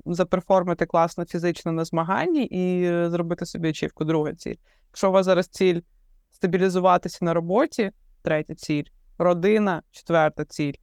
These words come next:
е, просто не, не знаю, не поїхати мозком — це ще одна ціль, та? В залежності від того, в яких ви обставинах. Враховуючи реалії України, цілі можуть бути дуже різні. І просто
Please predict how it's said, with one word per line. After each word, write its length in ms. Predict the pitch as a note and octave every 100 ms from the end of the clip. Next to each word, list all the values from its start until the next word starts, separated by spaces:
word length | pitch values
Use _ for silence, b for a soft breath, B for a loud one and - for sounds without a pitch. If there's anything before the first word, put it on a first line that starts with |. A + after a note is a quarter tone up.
| _ _ _ -
е, 140 | E3+
просто 560 | F3 G3 G3 G3+ - E3+
не, 640 | E3+ F3 F3 E3 D#3 D3 C#3+ - _
не 160 | F#3 F3
знаю, 260 | F3 D#3
не 80 | D#3+
поїхати 460 | - F#3 - F3+ F3
мозком — 460 | G3 D4+ - D#3
це 160 | - E3+
ще 220 | - F3+
одна 240 | D#3 D#3
ціль, 240 | C#3+ - D3 D3
та? 200 | D#3+ A#3
В 60 | C#4+
залежності 560 | E3+ E3 E3+ F3 -
від 100 | D#3+
того, 200 | - F3+
в 40 | E3
яких 280 | D#3+ F3+ -
ви 60 |
обставинах. 580 | F3 - - D#3+ C#3+ - - -
Враховуючи 760 | D#3+ E3 E3 F#3 E3+ E3 - D#3
реалії 420 | D#3+ E3 C4+ F4
України, 640 | C4 - F#3+ E3+ D#3+ D3+ D#3+ _ _ _ _ _
цілі 260 | G#3+ G3
можуть 300 | F3 E3 E3
бути 240 | D#3 D#3+ D3+
дуже 380 | D3+ G3 F#3
різні. 380 | D#3+ D3+ D3 D#3 -
І 60 |
просто 540 | - A#3+ A3 G#3 E3+